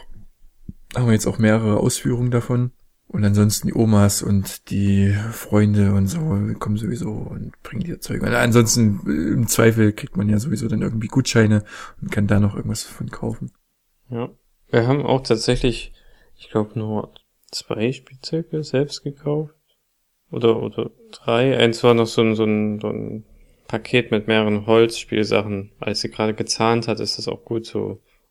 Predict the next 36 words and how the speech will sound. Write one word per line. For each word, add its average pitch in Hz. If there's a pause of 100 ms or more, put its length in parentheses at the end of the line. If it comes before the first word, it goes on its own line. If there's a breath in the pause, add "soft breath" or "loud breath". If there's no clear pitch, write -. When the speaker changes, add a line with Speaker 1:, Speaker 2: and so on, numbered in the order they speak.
(120)
Speaker 2:
ein -
bisschen -
auf -
Holz 120
zu -
beißen. 95 (1500 soft breath)
Und 120
was 110
wir 110
echt 110
Speaker 1:
Mhm. 117
Speaker 2:
gut 135
fanden, 127
das 110
ist 113
auch 113
ein 110
guter 107
Punkt, -
dass -
du 117
das 110
sagst. - (640 soft breath)
Ich -
weiß 110
nicht, 113
ob 107
ich 104
das 107
schon 113
mal 104
erzählt -
hatte. 110
Ich -
glaube, 113
ja, 113